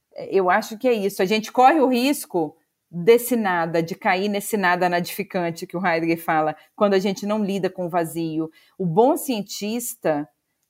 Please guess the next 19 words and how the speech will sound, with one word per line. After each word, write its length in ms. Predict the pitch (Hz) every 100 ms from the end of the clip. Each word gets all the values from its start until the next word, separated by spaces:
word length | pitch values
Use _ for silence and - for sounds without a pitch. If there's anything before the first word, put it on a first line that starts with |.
| -
é, 400 | 190 196 - 202
é 40 |
aquele 720 | 208 208 - 208 226 226 185 175
que 160 | -
sabe 500 | 202 - 240 208 214
lidar 400 | 202 190 185 180
com 180 | - 180
o 40 | 160
vazio, 680 | 170 151 160 160 151 156 - _ -
né, 140 | 180
que 80 | 180
sabe 340 | - 233 214
lidar 360 | 214 190 196 196
com 80 | 208
a 60 | 208
incompletude, 1000 | 240 233 208 208 196 - 202 175 156
ele 140 | 190 202
sabe 720 | - - 233 247 185 175 160 - _ _
que 400 | - 226 214 -